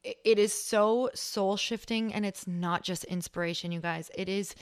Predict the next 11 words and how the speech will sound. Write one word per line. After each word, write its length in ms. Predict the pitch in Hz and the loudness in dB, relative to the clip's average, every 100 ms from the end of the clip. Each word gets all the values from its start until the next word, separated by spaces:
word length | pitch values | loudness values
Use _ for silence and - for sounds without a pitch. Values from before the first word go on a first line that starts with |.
| - - _ | -20 -20 _
tools. 640 | - - 240 220 202 180 - | -4 -2 0 4 4 2 -2
You 220 | 180 208 | -6 -2
will 220 | 214 247 | 0 0
leave 400 | 220 202 202 208 240 | 0 -2 -2 -4 -8
feeling 640 | - - 202 202 214 220 - | -12 -6 -2 0 0 -2 -2
like 240 | 202 196 | -4 -4
you're 80 | 196 | -10
capable 720 | - - 202 208 190 214 220 | -10 -8 -4 -2 0 0 0
and 240 | - 185 175 | 0 -2 -2
you're 180 | 175 170 | -4 -2
ready. 480 | 175 175 190 214 | -2 -2 -2 -2